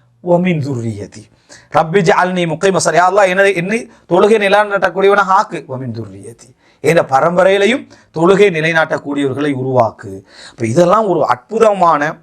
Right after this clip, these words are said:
எங்களோட சிந்தனையில குழந்தை உருவாக்குற நேரத்திலேயே சலாஹியத்தான பிரார்த்தனைகள், நல்ல இது, இந்த வார்த்தைகளை மட்டும் தான் கேட்கணும்ன்றதில்ல.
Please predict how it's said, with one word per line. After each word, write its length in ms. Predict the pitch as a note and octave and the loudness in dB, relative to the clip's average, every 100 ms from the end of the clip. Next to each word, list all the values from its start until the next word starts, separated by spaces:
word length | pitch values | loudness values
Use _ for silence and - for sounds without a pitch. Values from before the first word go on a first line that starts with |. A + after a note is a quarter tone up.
| _ | _
எங்களோட 260 | C3 D3+ C3+ | -6 -2 -2
சிந்தனையில 640 | - F3+ G#3+ A3+ F#3 D3+ C#3 - _ _ | -2 -2 0 2 0 0 -2 -2 _ _
குழந்தை 360 | - D#3 G3+ G3+ | 0 0 2 2
உருவாக்குற 480 | D3+ E3 F#3+ F3+ E3+ | 2 2 2 0 -6
நேரத்திலேயே 560 | D3+ C#3 C3 A#2+ B2 A#2 A#2 - - | -4 -4 -4 -6 -6 -8 -10 -18 -8
சலாஹியத்தான 760 | - C#3 E3+ F3 F3+ E3 D#3 C#3+ | -2 0 0 0 -4 -2 -2 -2
பிரார்த்தனைகள், 540 | B2+ B2+ B2+ A#2 A2+ A2 | -4 -4 -4 -8 -10 -8
நல்ல 360 | A#2 F3 G3 - | -8 -6 -8 -4
இது, 200 | E3+ A3 | -2 -2
இந்த 160 | F3+ A3 | 0 2
வார்த்தைகளை 440 | G3 A#3 B3 A#3 | 4 2 2 0
மட்டும் 200 | A3+ A3+ | 0 -2
தான் 120 | A3+ A3+ | -2 -2
கேட்கணும்ன்றதில்ல. 760 | A3 A3+ G#3+ G3 E3+ D#3+ C3+ | -2 0 0 0 -2 -2 -2